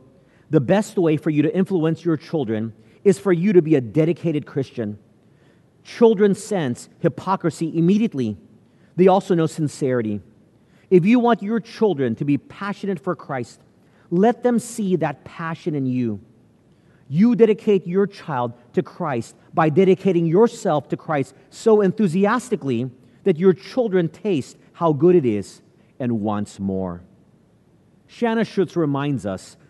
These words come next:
that little eyes are watching. She tells her story. "When I was an elementary school teacher, I wanted my second grade students to understand the connection between bad behavior and consequences.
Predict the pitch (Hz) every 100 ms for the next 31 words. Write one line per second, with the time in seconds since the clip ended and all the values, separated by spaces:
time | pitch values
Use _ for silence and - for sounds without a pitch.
0 | - 147 160 160 143 139 117 123 107 110
1 | - 113 101 90 _ _ _ _ - 156
2 | 165 123 117 - 123 110 101 - _ _
3 | _ _ _ _ 190 190 208 196 180 170
4 | 175 180 180 - 165 - 170 151 139 113
5 | 107 92 90 _ _ _ - 185 196 185
6 | 156 143 - 202 196 202 170 170 - 160
7 | 117 107 - - _ 208 190 180 - 190
8 | 175 196 214 - - 139 131 151 143 127
9 | 143 151 180 170 151 135 113 120 113 _
10 | 156 151 - 151 143 120 120 104 - 101
11 | -